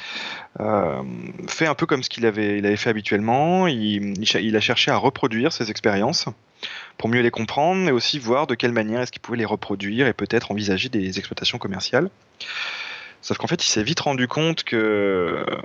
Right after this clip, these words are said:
les résultats de, de Röntgen, ça lui faisait penser à quelque chose.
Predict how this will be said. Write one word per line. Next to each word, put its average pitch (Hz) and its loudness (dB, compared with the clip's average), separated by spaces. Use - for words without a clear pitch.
les 107 4
résultats 135 0
de, 92 -12
de 101 -8
Röntgen, 107 0
ça - -6
lui 104 2
faisait 127 2
penser 139 0
à 110 4
quelque - -6
chose. 139 0